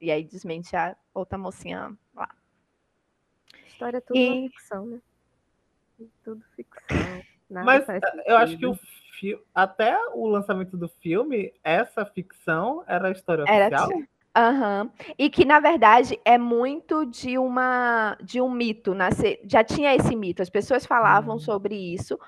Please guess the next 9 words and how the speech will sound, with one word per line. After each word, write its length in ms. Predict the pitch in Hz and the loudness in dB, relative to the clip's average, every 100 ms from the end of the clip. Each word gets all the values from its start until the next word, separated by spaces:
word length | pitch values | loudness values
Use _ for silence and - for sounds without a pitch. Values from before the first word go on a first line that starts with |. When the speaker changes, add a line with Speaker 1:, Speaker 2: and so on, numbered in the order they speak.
| - _ | -20 _
Speaker 1:
mas 200 | 214 208 | -2 -2
que 140 | - 254 | -2 -4
não 340 | 233 233 233 | -2 0 0
necessariamente 640 | 294 320 277 240 233 247 | 0 0 0 0 -2 -2
esse 180 | 247 269 | -2 -2
mito 540 | 240 214 208 - 262 254 | -6 -8 -10 -6 -4 -2
era 460 | - 190 202 226 233 | 0 2 2 2 0
uma 600 | - 220 202 214 233 240 226 | -4 -10 -6 -4 -2 -2 -2
realidade. 720 | 233 185 226 220 196 - | 0 -2 -2 -6 -6 -12